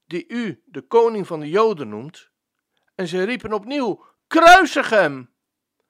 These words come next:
Pilatus nu wilde de menigte tevreden stellen en liet Barnabas voor hen los.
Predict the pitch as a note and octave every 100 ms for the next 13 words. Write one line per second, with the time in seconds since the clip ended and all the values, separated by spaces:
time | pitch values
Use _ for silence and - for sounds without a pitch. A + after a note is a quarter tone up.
0 | _ _ _ _ - A#2 C#3 F#3+ F3 B2+
1 | C3 C3 G3+ E3 C3+ C3 E3+ F#3+ - C#3
2 | - C3 A3 C4+ A3+ - F#3 C#3+ A#2 _
3 | _ - F#3 F3 B2 G#3+ B3+ F#3+ E3+ -
4 | F3+ F3+ G#3 A#3 A3+ - -